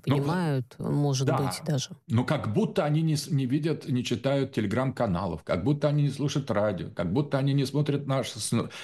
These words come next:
Speaker 1: сно-, сводки наших теле-, всех телевизионных каналов, где показывают уничтоженное гражданское население, погибших людей,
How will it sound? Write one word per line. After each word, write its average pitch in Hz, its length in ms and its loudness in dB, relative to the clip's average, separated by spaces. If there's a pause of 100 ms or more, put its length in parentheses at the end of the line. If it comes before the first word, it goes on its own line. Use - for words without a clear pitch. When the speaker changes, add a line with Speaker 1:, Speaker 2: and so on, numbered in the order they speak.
Speaker 1:
сно-, 131 520 2
сводки 139 540 -2
наших 120 340 -2
теле-, 113 340 2
всех 131 300 0
телевизионных 113 560 0
каналов, 117 400 2
где 107 120 -2
показывают 110 600 0 (400)
уничтоженное 127 920 2
гражданское 117 720 0
население, 107 600 0
погибших 127 640 0
людей, 107 480 2